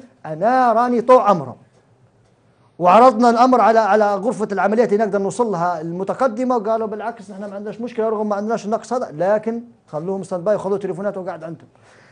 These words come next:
يا أخواننا المواطن هذا اللي، اللي، اللي، اللي ما عندهاش دور، اللي يقول: "أنا ما عادش فهمت شيء"، والله راكم فاهمين. أقسم بالله نعرف كويس إنكم فاهمين. اللي عيط عليه على المصرف وعارف إنه مرتبه جاء ويحسب في الصديق الكبير شن جاء،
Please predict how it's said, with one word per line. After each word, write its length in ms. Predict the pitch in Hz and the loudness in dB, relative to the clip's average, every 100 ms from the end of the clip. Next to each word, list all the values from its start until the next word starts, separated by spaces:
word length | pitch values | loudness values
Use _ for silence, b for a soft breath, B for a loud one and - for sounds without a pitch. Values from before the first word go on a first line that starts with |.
| b b - | b b 0
يا 140 | 208 | 4
أخواننا 680 | 240 214 254 254 240 240 - - _ _ _ _ _ | 4 4 4 4 0 0 -4 -12 _ _ _ _ _
المواطن 480 | 160 175 233 233 208 | -8 -2 0 0 0
هذا 380 | 220 226 226 - | -2 0 -2 -2
اللي، 380 | 175 175 185 180 | -12 -12 -12 -12
اللي، 280 | 170 170 165 | -10 -10 -10
اللي، 240 | 170 170 | -12 -12
اللي 200 | 170 160 | -12 -10
ما 100 | 156 | -10
عندهاش 360 | 151 160 185 139 | -12 -8 -6 -6
دور، 240 | 156 127 - _ _ _ | -6 -8 -12 _ _ _
اللي 120 | 160 | -10
يقول: 200 | 170 202 | -4 -4
"أنا 240 | 185 185 185 | -4 -6 -4
ما 100 | 175 | -4
عادش 180 | 165 175 | -6 -4
فهمت 300 | 175 170 - | -2 -2 -4
شيء"، 240 | 156 117 - _ - | -8 -8 -16 _ -10
والله 460 | 175 208 214 190 | -6 -4 -4 -4
راكم 260 | 175 160 151 | -8 -10 -14
فاهمين. 320 | 131 120 98 _ _ _ _ | -14 -16 -18 _ _ _ _
أقسم 340 | - - - 156 | -16 -14 -10 -8
بالله 480 | 147 160 165 151 151 | -8 -4 -2 -2 -6
نعرف 360 | 156 139 135 | -8 -8 -10
كويس 400 | 139 165 156 135 | -6 -4 -4 -6
إنكم 160 | 117 123 | -14 -16
فاهمين. 420 | 110 120 143 117 b b b b | -14 -10 -10 -12 b b b b
اللي 200 | 165 185 | -4 0
عيط 480 | 180 220 220 190 175 | 4 4 4 2 2
عليه 300 | 147 170 175 | 0 2 2
على 180 | 147 170 | 0 -2
المصرف 460 | 170 214 220 175 147 | 2 0 2 -2 -2
وعارف 360 | 156 196 175 | 0 0 0
إنه 140 | 185 175 | -4 0
مرتبه 480 | 190 202 208 175 | 2 0 0 -2
جاء 340 | 165 202 226 190 | 2 6 6 6
ويحسب 340 | 180 185 190 | 4 0 -8
في 100 | 170 | -10
الصديق 340 | 160 180 165 190 | -12 -10 -6 -6
الكبير 320 | - 185 214 | -4 -2 -2
شن 180 | 208 180 | -2 -2
جاء، 420 | 170 240 208 | 4 6 6